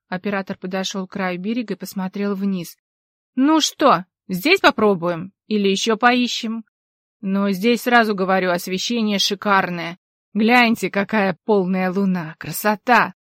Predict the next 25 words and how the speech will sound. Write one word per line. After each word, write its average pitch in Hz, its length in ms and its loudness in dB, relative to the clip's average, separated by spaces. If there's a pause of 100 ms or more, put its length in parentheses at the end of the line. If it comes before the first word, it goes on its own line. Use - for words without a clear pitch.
(200)
Так 226 260 -2
что 302 360 -4
слово 247 320 0
за 247 180 4
вами, 196 500 0
Хаттабыч 214 640 0
вы 175 140 -6
наш!» 160 400 -8 (720)
Сайганов 226 640 0
с - 80 -12
шумом 233 400 0
втянул 202 360 -4
в - 60 -16
себя 180 300 -6
воздух 254 480 -4
и, - 160 -6
раскинув 208 580 -4
руки, 233 240 -8
запрокинул 190 640 -10
голову. 175 560 -10 (760)
Полина 196 380 0
стянула 190 480 -4
на 185 140 -4
груди 180 320 -4
кофту 196 500 -8